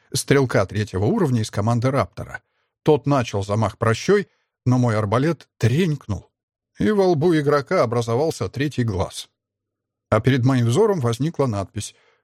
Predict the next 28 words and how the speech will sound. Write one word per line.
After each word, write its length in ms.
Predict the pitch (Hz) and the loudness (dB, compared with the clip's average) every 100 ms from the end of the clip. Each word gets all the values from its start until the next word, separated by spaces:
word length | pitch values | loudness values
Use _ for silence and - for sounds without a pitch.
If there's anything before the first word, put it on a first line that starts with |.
| _ | _
«Вы 280 | 117 185 247 | 2 4 4
убили 340 | 170 180 190 | 2 2 2
игрока 380 | 190 135 127 156 | 0 0 0 0
принца, 440 | 165 113 107 - 104 | -2 -2 -4 -2 0
ваш 260 | 131 - - | 0 0 -2
опыт 320 | 202 190 - | 0 0 -2
плюс 260 | 131 156 | -4 -4
сто. 300 | - - 98 - _ _ | -8 -2 -2 -2 _ _
Можете 360 | - 202 240 208 | 0 2 2 2
воспользоваться 640 | 185 - 156 165 165 147 | 0 0 -2 0 -2 -2
снаряжением, 680 | 135 120 113 98 104 120 180 | -2 0 0 -2 -2 0 0
вооружением 680 | 127 110 101 196 190 196 170 _ _ - | 0 0 0 0 0 0 -4 _ _ -2
и 80 | 254 | 2
другими 400 | 175 139 190 151 | 2 2 0 0
предметами, 680 | 120 107 123 196 151 156 | 0 0 0 0 0 0
имеющимися 800 | - 117 147 151 - 131 123 127 117 | 0 0 0 -2 -2 -2 0 -2 0
у 140 | 117 | -2
убитого 480 | 110 117 113 110 107 | 0 0 0 0 0
игрока». 460 | 107 117 - 117 - _ _ _ _ _ _ _ | 0 -2 -2 -6 -8 _ _ _ _ _ _ _
«Один 400 | - 107 123 240 | 0 2 2 2
готов», — 460 | 208 - 113 98 - - | 2 0 0 -6 -6 -2
отбарабанил 600 | 117 107 107 113 147 131 | 0 2 2 0 0 0
я 120 | 110 | -2
в 80 | 117 | -4
чат, 300 | - 107 - _ _ | -6 -6 -6 _ _
с 100 | - | -2
облегчением 640 | 123 117 123 - 117 107 98 | 2 2 0 0 -2 0 -2
выдохнув, 560 | 107 147 175 185 202 | 0 0 0 -2 -4